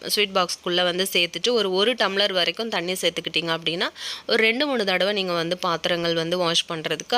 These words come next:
அது அப்படியே வந்து இருக்கும். சீக்கிரத்துல வந்து உங்களுக்கு ஜெல்லும் வந்து காலி ஆகவே ஆகாது. So இன்னைக்கு ஐடியா உங்களுக்கு ரொம்பவே யூஸ்ஃபுல்லா இருக்கும் அப்படின்னு நினைக்கிறேன். யூஸ்ஃபுல்லா இருந்துச்சு அப்படின்னு நினைச்சீங்கன்னா மறக்காம உங்க friends and family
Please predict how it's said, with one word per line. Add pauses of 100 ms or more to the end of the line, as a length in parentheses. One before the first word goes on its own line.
அது
அப்படியே
வந்து
இருக்கும். (520)
சீக்கிரத்துல
வந்து
உங்களுக்கு
ஜெல்லும்
வந்து
காலி
ஆகவே
ஆகாது.
So
இன்னைக்கு
ஐடியா
உங்களுக்கு
ரொம்பவே
யூஸ்ஃபுல்லா
இருக்கும்
அப்படின்னு
நினைக்கிறேன். (840)
யூஸ்ஃபுல்லா
இருந்துச்சு
அப்படின்னு
நினைச்சீங்கன்னா (100)
மறக்காம
உங்க
friends
and
family